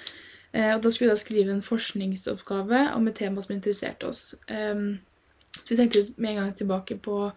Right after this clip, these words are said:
eh, foredraget til Vestli, ehm, og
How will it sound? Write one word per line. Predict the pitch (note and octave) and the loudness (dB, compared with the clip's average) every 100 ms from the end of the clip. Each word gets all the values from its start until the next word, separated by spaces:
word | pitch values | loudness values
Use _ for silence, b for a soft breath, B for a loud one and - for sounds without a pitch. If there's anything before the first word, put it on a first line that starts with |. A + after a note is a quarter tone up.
| B B B B B | B B B B B
eh, | - G#3+ | -6 -4
foredraget | G#3 A#3 G#3+ G3 G3 F#3+ | -2 0 0 0 -4 -2
til | G#3 | -2
Vestli, | G#3 - A#3 C#4 E4 - - | 0 0 4 6 4 0 -6
ehm, | A#3 G#3+ G#3 G#3 G#3 G#3 G#3 A3 - _ - | -4 -2 -2 -2 -2 -2 -4 -6 -10 _ -4
og | A3+ G#3+ G#3+ A3 | -2 2 0 -2